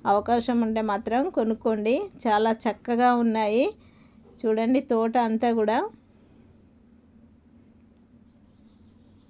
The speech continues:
మనకు ఏది తిన్నా కానీ, ఏది కొన్నా కానీ, ఎక్కడ చూసినా మందులు మందులు అన్నట్టే ఉంది కదండి. అందుకనేసి మా,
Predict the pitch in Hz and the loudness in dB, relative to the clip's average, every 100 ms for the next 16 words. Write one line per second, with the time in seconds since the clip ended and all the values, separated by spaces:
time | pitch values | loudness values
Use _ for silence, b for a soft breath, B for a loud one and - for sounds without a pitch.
0 | - _ 247 240 247 247 240 240 208 240 | -20 _ -4 -2 0 2 2 2 2 2
1 | 262 285 262 254 254 262 262 240 240 240 | 4 2 -2 0 2 2 2 2 2 2
2 | 240 226 233 247 262 240 233 240 240 226 | 0 0 0 0 0 2 4 4 2 0
3 | 233 233 220 240 233 214 - 247 262 247 | 0 -2 -4 -10 -10 -10 -4 2 4 4
4 | 247 254 254 254 226 220 240 240 233 226 | 0 0 0 2 0 2 0 2 2 2
5 | 240 226 226 226 240 233 226 220 220 214 | 2 2 0 -2 -2 -2 -2 0 0 -2
6 | 214 214 277 415 B B B B 214 226 | -4 -2 0 -2 B B B B 0 2
7 | 262 269 233 226 226 269 403 440 - B | 2 2 0 -2 2 2 2 -2 -8 B
8 | B 254 240 | B -4 -2